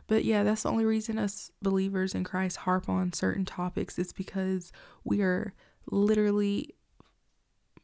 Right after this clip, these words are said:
pushing back against the forces that be, uh, the U S government,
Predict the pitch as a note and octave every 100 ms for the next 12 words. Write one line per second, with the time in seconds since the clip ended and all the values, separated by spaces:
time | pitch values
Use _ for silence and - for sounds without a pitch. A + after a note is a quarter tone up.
0 | - - A#3 - F#3+ F3 E3+ F3 E3 -
1 | - E3 F3 - - - - - - F#3+
2 | F3 - - - - F#3 F#3 F#3 - -
3 | - E3+ E3+ - - - - - - -
4 | - - - F#3 F3+ - E3 F#3 F3+ E3+
5 | E3 - F3+ F3+ F3+ F3+ F3 E3+ E3+ -
6 | - - - - - - - - - -